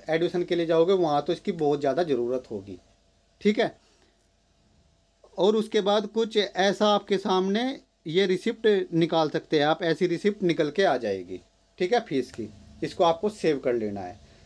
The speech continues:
तो मैं आपको बताना चाहता हूँ काउंसलिंग जब आप करोगे तो इन चीज़ों का आपको ध्यान रखना है। भले ही वो कॉलेज फ़िलहाल शो नहीं कर रहा हो, लेकिन आप जब ट्रांसफ़र के लिए जाएगा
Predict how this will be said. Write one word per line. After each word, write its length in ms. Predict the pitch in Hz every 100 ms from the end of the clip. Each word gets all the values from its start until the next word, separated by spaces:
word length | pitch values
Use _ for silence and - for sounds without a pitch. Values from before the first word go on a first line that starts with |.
| - - _ _
तो 100 | 247
मैं 140 | 254 269
आपको 380 | 196 202 202 214
बताना 260 | 196 190
चाहता 280 | 185 165 170
हूँ 160 | 254 254
काउंसलिंग 600 | 180 175 190 - 208 233
जब 180 | 196 180
आप 180 | 165 156
करोगे 260 | 165 160 196
तो 180 | 262 247
इन 240 | 208 208
चीज़ों 300 | - 175 165
का 120 | 165
आपको 300 | 196 190 226
ध्यान 280 | 208 143 135
रखना 260 | 127 113 104
है। 200 | 101 98 - -
भले 200 | - 147
ही 60 | 208
वो 140 | 262 254
कॉलेज 340 | 214 214 226
फ़िलहाल 320 | - 165 202 214
शो 180 | 208 202
नहीं 180 | 190 170
कर 160 | 180
रहा 120 | 165
हो, 60 | 196
लेकिन 440 | 214 190 180 220
आप 180 | 202 202
जब 160 | 202 -
ट्रांसफ़र 400 | 185 180 180 190
के 120 | 185
लिए 140 | 185 160
जाएगा 420 | 151 156 202